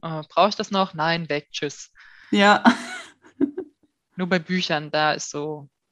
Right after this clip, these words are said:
Speaker 1: da verbindet man halt auch so Sachen mit, ne? Ich habe auch noch uralte Kinderbücher, die eigentlich schon meine Tante und meine Mutter gelesen haben. Die hab ich auch noch alle.
Speaker 2: Ja, gut, sowas hab ich auch. Da, da,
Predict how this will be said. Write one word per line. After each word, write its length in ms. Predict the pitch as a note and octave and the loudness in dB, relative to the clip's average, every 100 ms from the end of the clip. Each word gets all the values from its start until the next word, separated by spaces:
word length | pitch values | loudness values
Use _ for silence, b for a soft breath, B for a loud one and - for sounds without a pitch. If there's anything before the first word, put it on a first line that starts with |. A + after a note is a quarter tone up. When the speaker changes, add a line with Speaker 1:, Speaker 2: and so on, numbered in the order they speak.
| _ B B B | _ B B B
Speaker 1:
da 80 | F3 | -8
verbindet 400 | F#3+ G3+ A#3 A#3 | -2 2 2 2
man 160 | F3 D#3+ | -2 -2
halt 200 | D3 D3 | -4 -4
auch 160 | D3 | -6
so 140 | - D3+ | -6 -8
Sachen 260 | D3 D3+ | -8 -10
mit, 140 | D3 D#3 | -10 -8
ne? 60 | |
Ich 80 | F#3+ | -6
habe 120 | G3 | -4
auch 40 | F#3+ | 0
noch 200 | F3+ - | 0 0
uralte 380 | A#3+ - G#3+ | 2 2 0
Kinderbücher, 720 | G#3+ A#3 A#3+ A#3+ - F3+ F#3+ | -4 -4 -2 -4 -6 -4 -2
die 240 | F3+ F#3 F#3+ | -2 -4 -2
eigentlich 240 | F3 F#3 | -2 -2
schon 160 | G3 F#3 | -4 -2
meine 220 | F3 F3 | -2 -2
Tante 320 | - G3+ A#3+ | -4 -2 -2
und 80 | G3 | -2
meine 200 | F3 E3+ | -2 -2
Mutter 280 | G3 G#3+ B3+ | -4 -2 -2
gelesen 480 | F#3+ D3 D3+ D3+ D3+ | -4 -6 -8 -8 -4
haben. 400 | D3+ E3 G#3 G#3 | -4 -2 -6 -8
Die 80 | |
hab 60 | G3 | -8
ich 80 | G3+ | -4
auch 80 | G3+ | -4
noch 140 | E3+ | -4
alle. 300 | D3 D3 D3 _ _ _ _ | -8 -10 -16 _ _ _ _
Speaker 2:
Ja, 360 | G3+ G3+ G3+ G#3 | 4 8 8 6
gut, 260 | G3+ G3 | 0 -2
sowas 340 | G3+ G3 G3+ G3+ | -4 -2 -2 -4
hab 100 | F3+ | -8
ich 240 | - - | -12 -6
auch. 280 | - D#3+ E3+ | -4 -4 -10
Da, 220 | - - | -8 -6
da, 300 | - F#3+ | -6 -6